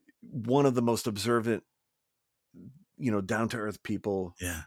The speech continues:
Speaker 1: uh, that, that you could talk to, and just
Speaker 2: Yeah.
Speaker 1: very, very, uh, like, uh,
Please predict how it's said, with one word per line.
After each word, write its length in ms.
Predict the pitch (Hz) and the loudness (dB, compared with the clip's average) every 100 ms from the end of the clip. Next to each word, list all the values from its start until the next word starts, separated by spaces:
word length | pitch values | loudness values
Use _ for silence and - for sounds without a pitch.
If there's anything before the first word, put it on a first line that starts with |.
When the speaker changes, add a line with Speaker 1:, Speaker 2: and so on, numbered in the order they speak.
| - | -8
Speaker 1:
uh, 200 | 92 80 - | -6 -6 -4
that, 220 | 113 95 | -4 -2
that 100 | 104 | -2
you 100 | 101 | -4
could 160 | 90 98 | -6 -8
talk 220 | 104 92 | -8 -6
to, 160 | - 90 | -4 -4
and 80 | 92 | -4
just 280 | 107 92 82 | -4 -6 -2
Speaker 2:
Yeah. 60 | |
Speaker 1:
very, 460 | 113 113 110 101 95 _ - - _ _ _ _ | 2 4 4 0 -4 _ -20 -20 _ _ _ _
very, 880 | - 95 127 151 151 147 127 113 107 - | -10 2 6 8 8 6 4 2 -2 -4
uh, 480 | 110 104 95 87 85 - 82 80 - 82 71 - | -2 -2 -2 -2 -4 -8 -14 -12 -10 -10 -10 -8
like, 400 | 120 98 87 - | -4 -4 -4 -8
uh, 80 | 113 | -8